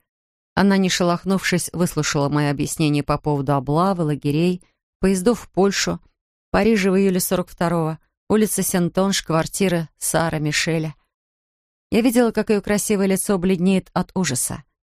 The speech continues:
К своему бокалу она так и не притронулась, только всё время подносила руки ко рту и трясла головой.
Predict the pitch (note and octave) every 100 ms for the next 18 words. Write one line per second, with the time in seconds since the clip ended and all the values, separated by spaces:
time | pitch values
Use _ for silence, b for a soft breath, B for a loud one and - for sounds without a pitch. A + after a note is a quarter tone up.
0 | - - F3+ F#3 F#3 F3 F3 G3 F3+ F3
1 | E3+ E3+ - F3 F3 F3 G3 G3+ D3+ C#3
2 | - E3+ - E3+ D3+ b _ - G3+ G#3
3 | G3+ F#3 D#3 F3 F3+ F#3 F3 E3+ - D3+
4 | E3 - F#3+ F3 F3 - E3 D#3 D#3+ D3+
5 | A#2+ C3